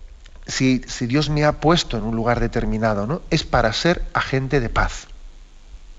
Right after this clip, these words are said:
¿Mm? Agente de paz. Y he puesto tres ejemplos concretos, ¿no? Que me atrevería a poner cuatro, pero bueno. Es, eh, en, en el, en mi puesto de trabajo, en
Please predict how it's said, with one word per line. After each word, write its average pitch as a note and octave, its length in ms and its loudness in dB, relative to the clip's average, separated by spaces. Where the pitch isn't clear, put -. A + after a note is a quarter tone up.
¿Mm? D#3+ 240 -8
Agente A2 320 -4
de G2 100 -2
paz. G2 220 -2
Y C3 100 0
he - 20 2
puesto D3+ 300 2
tres D3 340 2
ejemplos C#3 440 0
concretos, G#2 560 -4
¿no? G3 140 -4
Que - 140 -8
me D#2 100 -6
atrevería A2 280 0
a - 20 0
poner B2+ 240 2
cuatro, A2 460 0
pero F2 180 -4
bueno. G2 280 0
Es, G#2 280 -2
eh, G#2+ 180 -4
en, F#2+ 300 -2
en B2 100 0
el, B2+ 180 2
en C3 160 4
mi B2+ 140 4
puesto D3 380 2
de C#3+ 100 4
trabajo, A2+ 580 2
en A2 340 0